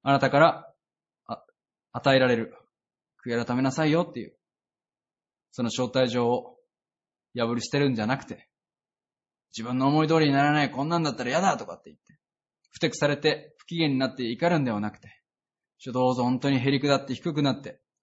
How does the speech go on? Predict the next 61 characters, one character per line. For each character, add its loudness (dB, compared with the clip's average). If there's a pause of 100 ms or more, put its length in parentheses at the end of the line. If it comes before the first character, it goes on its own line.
(380)
あ -2
な 2
た 0
が 2
そ -4
の -2
へ -4
り 0
下 0
る 4
者 0
に -2
恵 -2 (100)
み 0
を -2
施 -2
し -4
て -6
く -6
だ -4
さ -4
る -2
と -4
あ -2
り -4
ま -4
す -12
か -18
ら、 -20 (600)
そ -10
の 0
よ 4
う 4
に -2 (440)
恵 -4
み 0
を -2
施 -2
し -6
て -4
私 -6
の -4
罪 -4
を -2
許 0
し、 -10 (140)
あ -4
な 0
た -2
の 2
愛 4
を 2 (320)
体 0
験 0
さ -6
せ -10
て -10
く -8
だ -6
さ -14
い。 -20